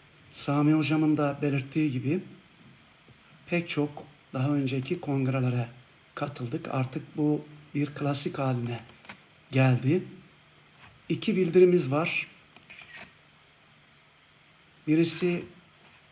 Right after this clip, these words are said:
Ayşegül Küçükdeniz şu anda gelemedi.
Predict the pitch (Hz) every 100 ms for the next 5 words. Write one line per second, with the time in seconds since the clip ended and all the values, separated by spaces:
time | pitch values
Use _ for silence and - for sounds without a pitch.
0 | _ - _ _ _ _ _ _ _ -
1 | 156 139 - 170 151 165 147 - - -
2 | _ _ _ _ - _ _ - - -
3 | - - _ - - - - - 151 -
4 | 214 160 127 120 - - - - - -
5 | - - - 160 156 147 147 143 - -
6 | - - - 139 147 151 151 127 123